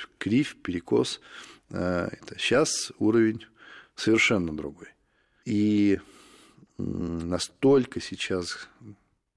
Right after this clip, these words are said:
пр-, производство научилось грамотно, э, производить моторы, и настолько, э, хорошо они их умеют делать, что они могут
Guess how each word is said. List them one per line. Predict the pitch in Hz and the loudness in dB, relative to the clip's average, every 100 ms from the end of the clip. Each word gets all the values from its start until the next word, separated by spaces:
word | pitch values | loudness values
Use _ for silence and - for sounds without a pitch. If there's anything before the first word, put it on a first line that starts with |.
| _ - | _ -4
пр-, | 101 | -2
производство | - 104 101 110 101 - 87 | 2 4 4 4 2 0 -4
научилось | 90 95 - 104 92 82 | -2 -2 0 2 2 0
грамотно, | 95 95 82 - 80 - - - - - | 0 0 -2 -8 -12 -12 -18 -20 -20 -8
э, | 90 85 85 82 87 - - - - | -4 -4 -4 -6 -10 -12 -16 -20 -20
производить | - 92 87 92 95 90 - | -2 0 2 0 -2 -2 -4
моторы, | 78 - 117 131 98 | -6 2 4 4 2
и | 85 | 0
настолько, | 85 - 104 - | -6 -4 -4 -2
э, | 95 90 95 | -4 -6 -10
хорошо | 90 - 92 - 113 95 | -6 -2 0 2 2 2
они | 87 87 | 0 -4
их | - | -2
умеют | 98 95 87 85 | 0 0 0 0
делать, | 110 143 131 - - | 2 2 0 -6 -8
что | - - 92 | -6 -2 -2
они | 87 85 | 0 0
могут | 87 107 143 113 - | 2 4 2 2 -6